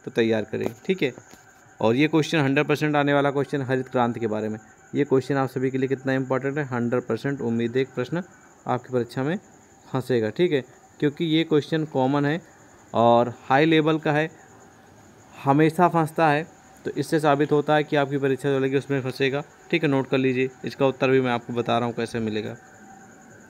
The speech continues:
ऊर्जा संकट, ये भी आप सभी के लिए नाइंटी नाइन percent important question है, ठीक है, क्योंकि लगभग, लगभग परीक्षाओं में क्वेश्चन, मतलब कि प्रश्न जो है पूछा जा चुका है, आपके syllabus में भी है,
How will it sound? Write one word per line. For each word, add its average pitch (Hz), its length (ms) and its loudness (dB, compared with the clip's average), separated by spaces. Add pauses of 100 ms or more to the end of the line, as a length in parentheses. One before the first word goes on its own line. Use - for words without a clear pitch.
(680)
ऊर्जा 151 300 6
संकट, 156 380 2 (220)
ये 139 100 6
भी 156 120 6
आप 147 120 4
सभी 147 240 2
के 143 60 -2
लिए 147 120 4
नाइंटी 135 380 0
नाइन 135 180 0
percent 139 400 0
important 131 400 -2
question 127 320 -2
है, 135 100 -6 (640)
ठीक 165 160 -2
है, 135 100 4 (400)
क्योंकि 160 380 0
लगभग, 143 280 4
लगभग 143 300 2
परीक्षाओं 139 360 2
में 147 120 2
क्वेश्चन, 139 420 0 (180)
मतलब 131 240 -2
कि - 100 -10
प्रश्न 139 320 -2
जो 139 100 2
है 143 60 2
पूछा 139 320 -2
जा 139 120 2
चुका 143 240 0
है, 139 60 4
आपके 139 160 -2
syllabus 131 460 -2
में 139 140 -2
भी 139 140 0
है, 139 120 -2